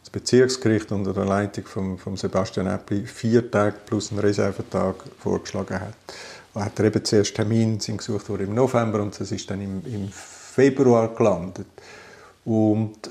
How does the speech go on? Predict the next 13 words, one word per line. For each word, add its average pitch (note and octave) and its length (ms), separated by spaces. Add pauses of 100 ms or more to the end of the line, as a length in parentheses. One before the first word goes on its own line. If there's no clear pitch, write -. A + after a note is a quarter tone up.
(120)
also A#2+ 220
Januar, A#2+ 360
Februar, G2 320
Entschuldigung, G2 420
von G2 200
zwanzig - 380
zweiundzwanzig. G2+ 680 (880)
Und B2 280 (220)
was A#2+ 260
daraus A#2+ 280
geworden D#3 460
ist, C#3 140
und C3 180